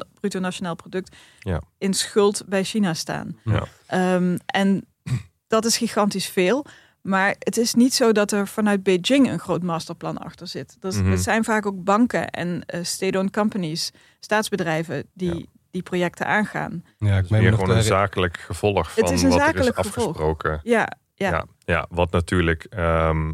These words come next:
Speaker 2: en wat er nog niet heeft ge-, toegeleid dat landen echt in de schuldenval zijn gelopen. In de zin dat, eh, China beslag legt op,
Speaker 1: Ja.
Speaker 2: eh, op van alles en nog wat. Maar natuurlijk toch ook wel weer voor een zekere afhankelijkheidsrelatie zorgt.
Speaker 1: Het is wel een probleem.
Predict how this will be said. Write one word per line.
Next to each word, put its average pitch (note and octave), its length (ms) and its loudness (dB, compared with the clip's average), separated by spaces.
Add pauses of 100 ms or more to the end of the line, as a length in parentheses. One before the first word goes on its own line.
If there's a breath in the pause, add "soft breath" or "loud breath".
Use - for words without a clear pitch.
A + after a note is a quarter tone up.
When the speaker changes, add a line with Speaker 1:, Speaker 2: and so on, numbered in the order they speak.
Speaker 2:
en F2+ 300 -4
wat F2 160 2
er F2 80 0
nog E2 140 2
niet G#2 180 2
heeft E2+ 240 -2
ge-, F#2+ 340 -6
toegeleid E2+ 640 0
dat E2 200 -4
landen E2 460 0
echt - 220 -6
in E2+ 80 -8
de D#2+ 60 -6
schuldenval F2 680 0
zijn D#2+ 180 -6
gelopen. D#2 480 -2
In E2+ 80 -2
de E2+ 80 0
zin E2 240 2
dat, D#2 280 0 (400 soft breath)
eh, D#2+ 360 0
China E2+ 300 0
beslag D#2+ 400 -2
legt D#2+ 260 0
op, E2+ 200 -4
Speaker 1:
Ja. B3 160 0
Speaker 2:
eh, E2 180 0
op F2 140 -2
van F#2 140 -2
alles F2 240 2
en F2+ 60 0
nog G2 160 2
wat. A#2+ 240 2
Maar E2 320 2
natuurlijk E2 420 -2
toch - 200 -6
ook F2 140 -4
wel F2+ 240 2
weer F#2+ 180 4
voor F#2 160 -2
een F#2+ 80 2
zekere F#2 480 0 (300 soft breath)
afhankelijkheidsrelatie E2+ 1160 0
zorgt. - 180 -4
Speaker 1:
Het - 100 -4
is F3+ 100 -4
wel D#3 160 0
een F#3+ 80 -4
probleem. G3 580 0